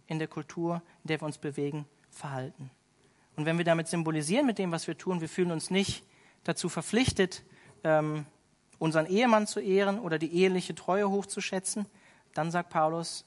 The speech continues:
erweckt ihr damit einen ganz, ganz schlechten Eindruck in der Kultur, in der ihr lebt. So verstehe ich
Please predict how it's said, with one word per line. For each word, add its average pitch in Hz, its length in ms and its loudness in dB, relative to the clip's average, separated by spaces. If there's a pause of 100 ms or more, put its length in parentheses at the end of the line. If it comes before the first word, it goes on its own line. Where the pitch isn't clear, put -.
erweckt 151 280 -8
ihr 160 60 -8
damit 151 260 -4
einen 160 100 -8
ganz, 151 200 -6
ganz 151 220 -8
schlechten - 340 -12
Eindruck 143 460 -10 (320)
in 147 80 -6
der 143 100 -8
Kultur, 143 360 -12
in 139 100 -8
der 139 80 -10
ihr 139 100 -10
lebt. 131 380 -14 (760)
So 151 160 -10
verstehe 143 420 -6
ich - 340 -10